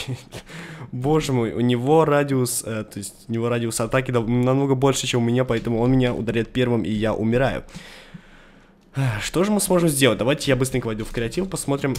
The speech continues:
э, что бы нам добавить такого бы интересного. Э, давайте возьмем просто золотое яблоко, попробуем.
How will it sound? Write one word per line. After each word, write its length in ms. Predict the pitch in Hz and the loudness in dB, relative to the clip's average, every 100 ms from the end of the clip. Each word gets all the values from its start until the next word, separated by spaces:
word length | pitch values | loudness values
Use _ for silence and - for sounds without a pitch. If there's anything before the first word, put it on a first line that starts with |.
| - | -4
э, 340 | 120 117 117 117 | -4 0 0 0
что 500 | - - - 143 151 | -4 -8 -4 -2 0
бы 140 | 143 | 0
нам 240 | 135 135 | 0 0
добавить 880 | 127 127 127 135 117 95 - - - | 0 0 2 0 0 -6 -8 -10 -10
такого 340 | - 123 131 127 | -10 -8 -4 -4
бы 120 | 123 | -4
интересного. 760 | 123 - 147 156 131 107 98 | -4 -2 2 2 0 -6 -8
Э, 340 | 82 76 90 90 | -10 -10 -10 -10
давайте 220 | 135 170 | -8 -8
возьмем 260 | 113 101 107 | -8 -6 -8
просто 300 | 95 90 - | -6 -6 -4
золотое 320 | 107 104 117 | -6 -4 -2
яблоко, 320 | 123 147 127 | 0 -2 -4
попробуем. 480 | - 107 117 120 120 | -8 -4 -2 0 -2